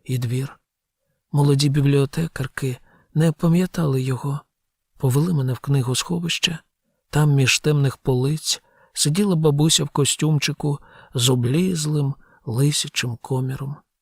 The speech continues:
І сама, як лисичка з давньої книжки казок. «А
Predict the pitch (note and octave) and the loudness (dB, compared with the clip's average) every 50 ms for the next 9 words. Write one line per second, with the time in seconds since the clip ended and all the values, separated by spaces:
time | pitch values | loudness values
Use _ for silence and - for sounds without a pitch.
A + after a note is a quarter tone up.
0 | _ _ _ _ _ _ _ _ _ - E3+ D#3 - A3 A#3 A#3 A3+ G#3 E3+ D#3+ | _ _ _ _ _ _ _ _ _ -2 0 0 2 2 2 0 0 2 2 2
1 | D3+ - - - - - E3+ E3 F3+ F3+ - - G#3+ G3+ F#3 - - - C3 B2 | 2 0 -4 -12 -4 0 2 2 4 4 4 2 2 0 -2 -2 -2 -2 -2 0
2 | C3 C#3+ D3 C#3 C#3+ C#3 C#3 C#3+ C#3 - D3 D3 D3 C3 - - - D3+ - C#3+ | 2 2 2 2 2 0 0 0 -2 0 0 0 0 0 -2 -4 -6 -6 -4 -2
3 | C#3 - D3 C#3 C3+ - - - - _ _ _ _ _ _ _ _ _ _ _ | -2 -2 -2 -4 -4 -6 -12 -16 -20 _ _ _ _ _ _ _ _ _ _ _
4 | _ - B3+ B3+ C4+ | _ -8 -6 -6 -4